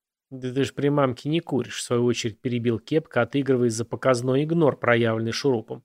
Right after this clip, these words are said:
"Ну, а тут покурил. Я ж говорю, она далеко от моря приземлилась. Как раз лежал, накрывшись журнал, чтоб нос не обгорел.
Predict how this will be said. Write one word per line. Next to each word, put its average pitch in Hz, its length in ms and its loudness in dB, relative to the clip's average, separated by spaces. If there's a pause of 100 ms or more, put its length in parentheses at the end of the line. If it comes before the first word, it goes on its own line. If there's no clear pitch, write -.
(800)
"Ну, 151 760 0
а 180 80 0
тут 202 200 -6
покурил. 160 680 6
Я 143 140 2
ж 139 80 0
говорю, 196 460 6
она 139 180 4
далеко 185 420 2
от 196 140 4
моря 202 300 4
приземлилась. 120 960 -6
Как 196 180 0
раз 233 220 2
лежал, 208 400 6
накрывшись 156 580 0
журнал, 131 640 0
чтоб 208 300 -2
нос 147 300 2
не 135 40 0
обгорел. 120 520 0